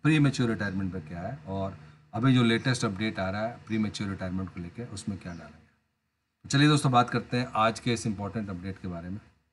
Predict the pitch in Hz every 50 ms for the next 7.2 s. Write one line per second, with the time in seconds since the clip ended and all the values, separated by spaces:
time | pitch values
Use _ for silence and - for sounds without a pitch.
0 | _ _ _ _ _ _ _ _ _ _ _ _ _ _ _ _ _ _ _ _
1 | _ _ _ _ _ _ _ _ - 123 117 - 151 143 131 - - 127 135 139
2 | 127 139 135 131 - 123 117 117 127 135 123 123 120 120 123 117 120 - 113 113
3 | 117 113 113 104 107 110 123 117 117 110 - - - 113 110 117 113 - 107 101
4 | 104 101 - - _ _ _ _ _ _ _ - 104 104 107 - - 120 113 104
5 | 107 110 110 107 107 107 107 107 101 127 120 113 101 104 104 98 110 110 107 107
6 | 107 101 90 87 90 101 104 104 - - - 90 - - 98 92 87 87 85 -
7 | 98 95 95 101